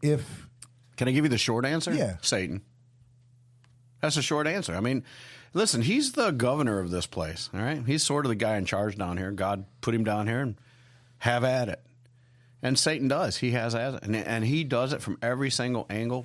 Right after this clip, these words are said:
Speaker 2: possible. So if he can get us off track on absolutely anything, he'll do it. And if it's astrology, it's astrology.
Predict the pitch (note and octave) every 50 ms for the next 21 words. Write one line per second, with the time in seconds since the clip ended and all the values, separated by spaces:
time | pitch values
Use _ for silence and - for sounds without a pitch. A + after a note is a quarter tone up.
0 | - - - G#2 F#2+ F2 - - - - - - _ _ _ _ _ - _ -
1 | - - - - _ _ _ - - C3+ C3 A#2+ A#2 E3 F#3 E3+ E3 C#3 B2+ C#3
2 | C#3 C#3 C3+ C3+ C3 - - - - - _ _ _ - - _ _ _ _ _
3 | - - - A#2+ B2 C3+ C3 - - - B2+ B2+ C3+ B2+ - G#2 G2+ F#2+ - -
4 | A#2+ B2+ B2+ - C3 B2 G#2+ F2+ F2+ A#2+ A#2 G#2 - F#2+ F2 F2 G#2 G2 F2+ E2+
5 | F2+ D#2 C#2 - - - - G#2+ A2 G#2 - G#2 F2 - - - - - _ G2+
6 | - - - A#2 G#2+ G#2 A2+ B2+ C#3+ C#3+ B2+ C#3+ D3 D3 C3 - - E3+ - -
7 | - A2+ G#2+ A2 A#2 B2 C3 B2+ C3+ C3+ C3+ B2+